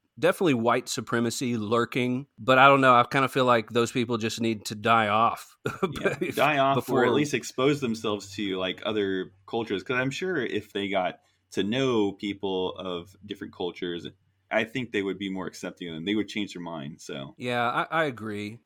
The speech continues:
Speaker 2: My least favorite part about this whole step program was step ten, like we mentioned earlier, and I think it's because it treats people who aren't white as being incredibly weak. She says in the, in the, her comments that it's unacceptable that white people want to sit and clarify what they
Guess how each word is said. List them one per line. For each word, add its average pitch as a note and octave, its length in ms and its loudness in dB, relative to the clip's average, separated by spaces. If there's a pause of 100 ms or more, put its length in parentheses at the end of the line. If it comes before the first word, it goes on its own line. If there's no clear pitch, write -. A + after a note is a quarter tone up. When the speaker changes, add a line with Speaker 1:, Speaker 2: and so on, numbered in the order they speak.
Speaker 2:
My A2+ 140 -2
least D3+ 240 -2
favorite B2+ 220 0
part G#2+ 220 2
about F#2 200 -4
this G2 160 -10
whole G2+ 160 -6
step - 280 -10
program F2 340 -10
was F#2 100 -10
step G2 240 -8
ten, E2+ 200 -10
like E2+ 160 -12
we G2 60 -4
mentioned F#2 300 -8
earlier, F2 400 -2
and F2+ 340 -8 (540)
I A2 80 0
think D3+ 200 -4
it's D#3+ 140 -2
because C3 340 -4
it - 180 -6
treats - 420 -8 (320)
people A#2 360 -2
who G#2+ 240 -2
aren't A#2 280 -2
white C#3+ 320 -2
as G#2+ 120 -4
being B2 220 -2
incredibly G#2 460 0
weak. F2+ 360 -2
She - 140 -8
says C3 400 -4 (100)
in A2 180 -4
the, F#2 360 -2
in G2+ 120 -6
the, F#2+ 60 -8
her G2 140 -4
comments A2+ 420 -4
that F#2+ 260 -6 (520)
it's G#2+ 140 -8
unacceptable B2+ 640 -2
that F#2 160 -2
white A2 220 -2
people A#2 240 -4
want G#2 120 0
to F2+ 60 -2
sit - 320 -4
and A2 100 -6
clarify G#2 460 -2
what F#2 220 -2
they F#2+ 140 0